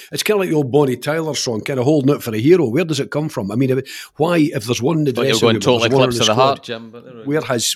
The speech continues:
Speaker 1: where, <laughs> aye, that's, where has a total eclipse, total eclipse of Saints Premier, Premiership position if they don't watch out? That's the danger. I mean, I think, you know, time for the sports psychologist, I think, Eric. You know, I'm a big fan of sports. I get the, get the sports psychologist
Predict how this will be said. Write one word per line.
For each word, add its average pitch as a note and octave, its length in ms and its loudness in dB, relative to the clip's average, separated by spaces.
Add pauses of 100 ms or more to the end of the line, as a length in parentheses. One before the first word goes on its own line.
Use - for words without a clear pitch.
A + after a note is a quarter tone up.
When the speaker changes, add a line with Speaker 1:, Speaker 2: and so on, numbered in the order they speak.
Speaker 1:
where, C#3+ 140 0 (120)
<laughs> - 80 -18
aye, B2+ 200 -4
that's, B2+ 240 0 (260)
where F3 180 4
has D3 180 -2
a B2+ 60 0
total G3 300 2
eclipse, - 580 -4
total A3 200 -4
eclipse C#3+ 360 -2
of A#2+ 80 0
Saints C3 280 0
Premier, C3 320 2 (180)
Premiership C3+ 460 0
position F3 340 -4
if D3 60 0
they C3 80 0
don't C3 200 2
watch A#2 300 -2
out? A2 120 -4
That's F3 220 -8
the A#2+ 80 -6
danger. C3 360 -2
I F#2 100 -8
mean, A2 160 -4
I A2 60 -6
think, C3+ 260 -6 (440)
you C3 80 0
know, D3+ 120 6 (180)
time A#3+ 220 -2
for G#3+ 100 -4
the F3+ 120 -2
sports - 360 -2
psychologist, C3+ 640 0
I A#2 60 -4
think, A#2 260 -6
Eric. G2+ 260 -6
You A#2+ 80 -4
know, D3+ 60 0
I'm D3 80 0
a C3+ 80 0
big B2 160 -2
fan A#2 240 -4
of G#2+ 80 -4
sports. - 380 -4
I G2 60 -10
get C3+ 160 -2
the, D3+ 80 -4
get D#3 180 2
the F3 100 0
sports - 380 -2
psychologist B2 300 -4